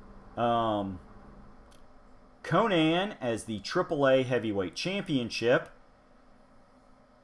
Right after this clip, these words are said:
Those of you who are not super big wrestling fans, triple A is one of the two most important promotions in Mexico.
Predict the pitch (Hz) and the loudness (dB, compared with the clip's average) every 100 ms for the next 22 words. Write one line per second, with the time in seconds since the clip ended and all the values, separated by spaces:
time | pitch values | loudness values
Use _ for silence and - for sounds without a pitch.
0 | - 120 123 107 113 107 110 196 208 202 | -2 0 2 0 -4 -2 4 6 6 0
1 | 170 151 156 143 139 143 135 139 127 - | -4 2 2 4 2 2 0 0 -2 -6
2 | 135 127 120 117 113 113 113 104 110 107 | -4 2 4 4 0 -2 -2 -4 -6 -6
3 | 90 101 98 - - - - 165 156 135 | -6 -8 -8 -20 -20 -20 -4 0 2 2
4 | - 113 - 151 156 127 135 131 - - | 0 -10 -8 2 2 2 -2 -4 -16 -10
5 | 113 110 104 110 95 90 101 165 - 160 | -2 -2 -2 -6 -6 -6 -2 -2 -2 -6
6 | 160 156 147 143 139 | 4 6 8 6 2